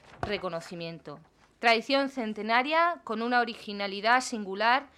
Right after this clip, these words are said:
por la composición, lo podréis comprobar ahora más tarde, y el tamaño de sus tambores, por el atuendo de los nazarenos,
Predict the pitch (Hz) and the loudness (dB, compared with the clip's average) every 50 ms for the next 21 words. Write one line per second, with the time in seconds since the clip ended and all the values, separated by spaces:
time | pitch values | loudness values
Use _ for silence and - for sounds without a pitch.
0 | _ - - _ _ - - 220 214 214 202 208 202 208 190 190 190 - 196 185 | _ -20 -20 _ _ -2 0 2 4 2 2 2 -2 -4 -4 -8 -8 -8 -12 -10
1 | - 240 233 247 269 269 240 190 202 196 196 202 202 202 - 208 196 190 190 190 | -4 -2 0 2 2 0 0 -2 -6 -8 -6 -6 -6 -6 -6 -8 -8 -8 -8 -8
2 | 185 185 190 185 185 185 185 180 175 185 190 180 185 180 175 - - - 214 220 | -4 -2 0 0 0 0 -2 -2 -4 -4 -4 -4 -6 -6 -8 -6 -4 -2 -2 -2
3 | 226 240 240 233 220 202 190 - 196 190 208 214 233 247 247 226 208 - 202 - | -2 -2 -4 -2 -2 -4 -4 -4 -4 -2 0 0 -2 -2 -4 -4 -6 -8 -12 -14
4 | - 185 175 190 196 214 220 226 233 233 247 240 - 220 196 190 185 185 185 185 | -10 -10 -8 -6 -4 -2 -2 0 0 -2 -2 -4 -6 -8 -6 -2 -2 -2 -2 -2
5 | 220 240 247 247 247 240 226 208 190 180 170 170 170 170 180 175 190 208 220 240 | -2 -4 -2 -2 -2 -2 -2 -2 -4 -4 -4 -6 -8 -8 -8 -8 -6 -6 -4 -4
6 | 247 269 285 | -4 -4 -4